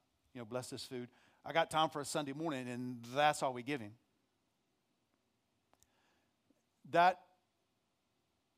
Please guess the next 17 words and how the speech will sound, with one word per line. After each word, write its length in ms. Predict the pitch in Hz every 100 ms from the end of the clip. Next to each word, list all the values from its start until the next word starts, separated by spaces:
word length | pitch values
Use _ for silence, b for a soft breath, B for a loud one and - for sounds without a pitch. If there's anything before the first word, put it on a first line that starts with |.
| _ 214
negates 880 | 143 117 170 160 135 - - - - _ _ _ _ _ _ _ _ _ _ -
the 120 | 127
idea 600 | 120 117 131 160 123 107 104 _ _ _ _ _
of 100 | 123
the 80 | 117
kingdom 400 | - 135 127 131
of 160 | 113 107
God 440 | 135 117 107 117 _ _ _ _ _
being 180 | 123 104
a 60 |
kingdom 420 | 110 - 151 135 110
citizen 640 | - - 156 120 107 104 _ -
with 120 | 123
my 140 | 127 120
allegiance 760 | 117 131 131 120 101 - - _ _ _ _ _
to 60 | 104
him 320 | 156 156 123